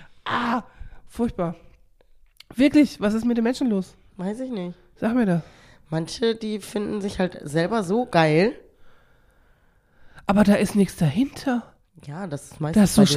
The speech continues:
Speaker 1: Schaumschlägerei. Also wir mussten da in einer kleinen Gruppe über Sachen diskutieren. Ich hab gedacht, das ist völlig oberflächlich, was hier gerade passiert. Aber ich komme hier gar nicht zwischen,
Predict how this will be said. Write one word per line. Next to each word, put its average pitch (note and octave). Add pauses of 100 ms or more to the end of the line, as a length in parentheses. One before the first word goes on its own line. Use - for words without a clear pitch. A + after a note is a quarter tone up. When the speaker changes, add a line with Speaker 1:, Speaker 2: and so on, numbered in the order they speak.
(180)
Speaker 1:
Schaumschlägerei. A3 (400)
Also G3
wir F#3+
mussten G#3+
da G#3
in G#3+
einer F#3
kleinen A#3
Gruppe A3+
über F3+
Sachen G#3+
diskutieren. A#3
Ich G#3
hab G3
gedacht, F#3
das F3+
ist -
völlig F#3
oberflächlich, A3
was F#3+
hier G#3+
gerade F#3
passiert. F3+ (800)
Aber F#3
ich E3+
komme F#3
hier F#3
gar F3
nicht E3+
zwischen, G#3